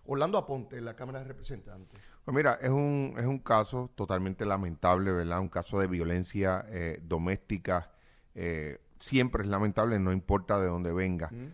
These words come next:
Speaker 2: pero más cuando viene de una figura pública, eh, y de un per-, pers-, de una persona electa, pues, eh, primeramente, mi, yo tengo que sola-, solidarizarme con sus familiares, que son las víctimas,
Speaker 1: Sí, sí.
Speaker 2: eh, eh, en este caso, ¿verdad?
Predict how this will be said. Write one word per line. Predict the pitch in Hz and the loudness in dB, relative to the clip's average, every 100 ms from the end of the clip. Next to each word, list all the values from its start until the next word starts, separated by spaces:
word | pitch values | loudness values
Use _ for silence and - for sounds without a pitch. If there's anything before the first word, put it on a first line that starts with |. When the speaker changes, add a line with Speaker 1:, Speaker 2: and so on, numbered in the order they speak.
| - | -4
Speaker 2:
pero | 107 104 | 0 2
más | 117 135 | 0 -2
cuando | - 104 98 92 | -4 -2 0 0
viene | 92 101 113 | 0 2 2
de | 107 104 98 - | 2 2 0 -2
una | 98 98 | -2 -2
figura | - 101 101 104 98 - - | -2 -2 2 4 2 0 -2
pública, | 110 107 101 90 95 90 95 - - - - | 0 2 0 0 0 0 -2 -14 -20 -20 -10
eh, | 85 | -6
y | 92 95 | -4 -2
de | 90 | 0
un | 90 98 - - - | 0 -4 -10 -18 -10
per-, | - - | -10 -2
pers-, | 104 - | -2 -2
de | 98 92 | -4 -2
una | 87 95 | 0 0
persona | 98 104 101 - | -2 -2 -4 -2
electa, | 98 104 104 - 90 - - - - - | 0 0 0 -4 -6 -6 -12 -14 -16 -10
pues, | - 101 92 - | 0 0 0 -6
eh, | 90 | -6
primeramente, | - 113 104 113 123 95 131 | -2 2 4 4 4 0 -2
mi, | 127 95 90 - | -2 0 -2 -2
yo | 90 | 2
tengo | 90 104 | 4 4
que | 107 101 | 2 0
sola-, | - 98 92 87 - | -2 2 2 0 -6
solidarizarme | - 95 87 82 82 90 85 98 101 | -2 0 2 0 -2 -2 -2 0 -4
con | 92 87 | -4 -6
sus | - | -8
familiares, | - 85 78 82 101 110 | -4 -4 -2 0 0 0
que | - | -2
son | 107 98 110 - | -2 0 -2 -2
las | 95 87 80 | -4 -2 2
víctimas, | 147 - 107 90 120 | 0 0 -4 -2 -4
Speaker 1:
Sí, | - - - | -10 -20 -4
sí. | |
Speaker 2:
eh, | 110 95 | 0 0
eh, | 90 92 | 0 -4
en | - 90 | -2 -2
este | 87 110 | 0 0
caso, | 98 151 135 95 | 4 4 4 -2
¿verdad? | 90 131 | 0 0